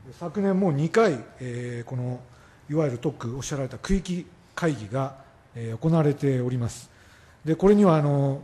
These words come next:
えー、いわゆる国家戦略特区諮問委員の有識者である八田達夫さんだとか、えー、小松の坂間、えー、さんだとか、まあ、そういうまさに、あの、推進の方ばっかりが現地に行ってどんどん議論されていると。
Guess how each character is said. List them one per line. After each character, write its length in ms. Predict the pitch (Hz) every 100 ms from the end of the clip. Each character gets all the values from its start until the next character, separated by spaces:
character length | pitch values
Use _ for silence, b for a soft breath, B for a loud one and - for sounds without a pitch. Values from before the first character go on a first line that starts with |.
| -
え 260 | 139 135 127
ー、 40 | 131
い 20 |
わ 100 | 165
ゆ 60 |
る 80 | 139
国 140 | 131 143
家 360 | - 147 147 - -
戦 340 | - - 139 139
略 280 | 135 135
特 220 | 127 143 127
区 240 | 120 113 - - -
諮 160 | -
問 140 | 143 143
委 20 |
員 80 | 123
の 40 |
有 140 | 123 160
識 180 | -
者 140 | - 123
で 80 | 113
あ 20 |
る 60 |
八 140 | 95 135
田 180 | - 151
達 320 | 135 - 135
夫 80 | 123
さ 140 | 123
ん 60 | 113
だ 80 | 110
と 80 |
か、 140 | - - - b b b
え 60 | 131
ー、 20 |
小 80 | 147
松 220 | 147 139
の 220 | 147 156
坂 260 | 139 - 139
間、 320 | 127 123 123 - b b b
え 80 | 123
ー、 20 |
さ 120 | 113 127
ん 80 |
だ 80 | 120
と 100 | 117
か、 300 | 110 123 110 - B B B
ま 80 |
あ、 20 | 131
そ 140 | 185
う 20 |
い 120 | 196 202
う 60 |
ま 120 | 190
さ 120 | 196 180
に、 160 | 147
あ 80 | 131
の、 160 | 131 127
推 220 | - 220
進 240 | - 202
の 80 | 196
方 320 | 185 185 180 - B B -
ば 80 | 147
っ 80 | 202
か 100 | 302
り 80 | 247
が 80 |
現 240 | 151 160 170
地 80 | 139
に 60 |
行 80 | 135
っ 20 |
て 120 | 131 135
ど 100 | 170
ん 60 |
ど 80 | 196
ん 20 |
議 100 | 123
論 120 | 131
さ 100 | 104
れ 80 | 117
て 100 | 110
い 40 | 107
る 60 |
と。 100 | -